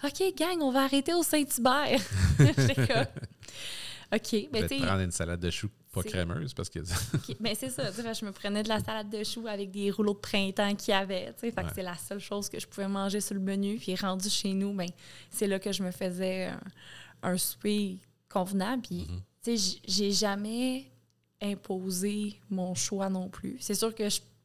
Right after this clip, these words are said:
Speaker 1: j'ai, ah, me semble que ça, ça serait meilleur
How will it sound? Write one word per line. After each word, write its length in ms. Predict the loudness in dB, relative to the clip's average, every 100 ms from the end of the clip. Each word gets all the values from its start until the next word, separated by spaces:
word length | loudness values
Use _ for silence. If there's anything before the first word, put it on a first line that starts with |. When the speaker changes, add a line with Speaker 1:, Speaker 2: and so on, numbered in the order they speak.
| _ _
Speaker 1:
j'ai, 200 | 0 0 2
ah, 200 | 0 2
me 80 | 0
semble 200 | -2 -4
que 140 | -2
ça, 200 | -2 0
ça 140 | 0 0
serait 280 | 0 -2 0
meilleur 520 | 2 2 0 0